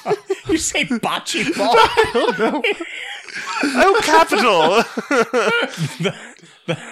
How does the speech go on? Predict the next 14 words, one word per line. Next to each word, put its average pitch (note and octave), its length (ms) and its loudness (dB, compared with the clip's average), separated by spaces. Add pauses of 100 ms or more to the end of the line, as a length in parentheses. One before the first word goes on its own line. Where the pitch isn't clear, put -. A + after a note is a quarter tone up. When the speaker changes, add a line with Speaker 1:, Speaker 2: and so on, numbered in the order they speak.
Speaker 1:
the G3 80 0
most, G#3+ 300 -2
like, F3+ 200 -2
androgynous D#3+ 1000 -2 (380)
<laughs> - 320 -8
scene G#3+ 680 0
in - 280 -2
cinema. - 60 -4
Speaker 2:
I B3 180 0
didn't D#4 300 -2
think D#4 240 -4
they A#3+ 160 0
played A#3+ 280 -2
volleyball F3 760 0